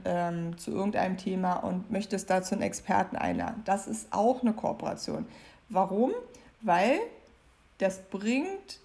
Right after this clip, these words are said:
dich und die andere Person gleich, gleichermaßen weiter.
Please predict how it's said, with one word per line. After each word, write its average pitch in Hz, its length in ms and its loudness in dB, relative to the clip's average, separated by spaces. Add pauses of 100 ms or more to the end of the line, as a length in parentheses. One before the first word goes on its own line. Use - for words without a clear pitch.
(160)
dich 240 540 4
und 277 340 2
die - 100 0
andere 233 240 4
Person 233 440 2
gleich, 240 420 2 (180)
gleichermaßen 196 760 2
weiter. 175 440 0